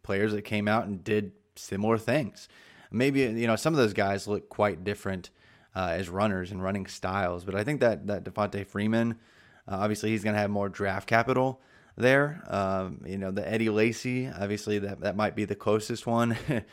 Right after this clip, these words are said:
And it, it, but really, there's not really anyone that, that stands out as the, the easy comp to me. Just the, the, you know, the, as a running style, and there's nothing, like, that translates just directly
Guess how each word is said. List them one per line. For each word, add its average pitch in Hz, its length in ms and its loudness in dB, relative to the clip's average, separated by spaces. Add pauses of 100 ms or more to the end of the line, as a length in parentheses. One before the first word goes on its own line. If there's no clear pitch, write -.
(180)
And 107 300 0
it, 87 260 -8
it, - 180 -18 (400)
but 95 200 -10
really, 113 340 2
there's 110 240 2
not 117 240 2
really 110 300 2
anyone 104 520 2
that, 95 200 -6
that 98 120 -4
stands 101 300 -4
out 98 140 0
as 92 120 -6
the, 98 220 -4
the 95 400 -4 (300)
easy 117 580 0 (440)
comp 104 420 2 (300)
to 104 120 -4
me. 101 560 0 (540)
Just 104 300 -4
the, 101 160 0
the, 92 340 -8
you 107 80 -4
know, 95 120 -6
the, 104 100 -4
as 110 400 0
a 104 60 0
running 117 320 2
style, 120 580 4
and 107 260 0
there's 107 160 -2
nothing, 123 300 -4
like, 104 240 0
that 95 340 -6
translates 104 500 -2
just 104 240 -4
directly 98 600 -2